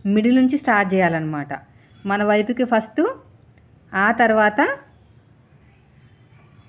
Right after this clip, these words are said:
మళ్ళీ ఉల్టా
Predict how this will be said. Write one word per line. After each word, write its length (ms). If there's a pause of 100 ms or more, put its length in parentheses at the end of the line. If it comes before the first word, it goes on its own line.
(1300)
మళ్ళీ 220 (500)
ఉల్టా 180